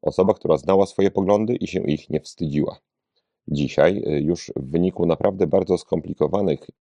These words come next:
i mocno zaawansowanych technik inżynierii społecznej, coraz mniej jest takich ludzi, którzy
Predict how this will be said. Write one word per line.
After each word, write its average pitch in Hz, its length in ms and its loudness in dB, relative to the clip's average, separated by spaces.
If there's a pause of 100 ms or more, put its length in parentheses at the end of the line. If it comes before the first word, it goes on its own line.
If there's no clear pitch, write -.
(140)
i 78 60 2
mocno 87 500 0
zaawansowanych 85 880 -2 (280)
technik - 340 -4 (100)
inżynierii 78 420 0
społecznej, 71 540 -2 (340)
coraz 98 280 -2
mniej 104 340 2
jest - 380 -10
takich - 300 -4
ludzi, 80 260 0
którzy 82 360 -2